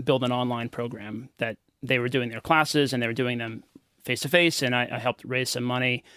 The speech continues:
from various foundations to get them some funding to do online programs, and that's now the bulk of their income that they do there. But in the process, I was getting trained, um, in how to integrate systems and the like, um,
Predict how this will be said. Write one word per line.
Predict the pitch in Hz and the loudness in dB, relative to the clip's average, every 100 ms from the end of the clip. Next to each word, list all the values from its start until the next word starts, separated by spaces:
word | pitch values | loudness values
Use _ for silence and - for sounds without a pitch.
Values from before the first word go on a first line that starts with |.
| _ - | _ -6
from | 143 | -2
various | 127 120 123 120 | 0 0 -2 -4
foundations | - 143 131 143 143 143 135 120 | 0 2 4 4 4 2 2 0
to | 131 | -2
get | 139 - | -2 0
them | 139 127 120 - _ _ _ | 0 2 0 -6 _ _ _
some | - 170 | 0 2
funding | 160 202 202 180 | 8 8 8 6
to | 165 147 | 6 4
do | 147 | 6
online | 139 139 135 | 6 6 4
programs, | 135 127 131 131 120 | 4 4 4 2 4
and | 127 | 2
that's | 127 - | 2 2
now | 120 113 - | 0 0 -2
the | - 131 | -6 0
bulk | 117 - | 0 -2
of | 123 | -6
their | 170 | -2
income | 120 135 127 117 113 101 | 2 2 0 -2 -4 -6
that | 98 | -4
they | 123 | -2
do | 123 127 | 0 2
there. | 123 113 - - _ _ | 4 2 -2 -14 _ _
But | 156 | -4
in | 156 | 2
the | 160 | 2
process, | - 175 175 - 143 - - | 6 6 6 6 4 4 4
I | 139 | 4
was | 127 | 6
getting | 131 131 123 | 4 2 2
trained, | - 127 127 123 120 - _ - | 4 6 6 2 -2 -8 _ -4
um, | 123 120 - | -2 -2 -4
in | 143 | -4
how | 117 123 | 0 0
to | 127 | 2
integrate | 143 135 143 139 - | 2 4 4 2 2
systems | - 139 151 147 139 | 0 2 4 6 6
and | 139 | 6
the | 135 | 4
like, | 135 147 - - - | 4 2 -4 -12 -2
um, | 127 120 120 | 0 2 -2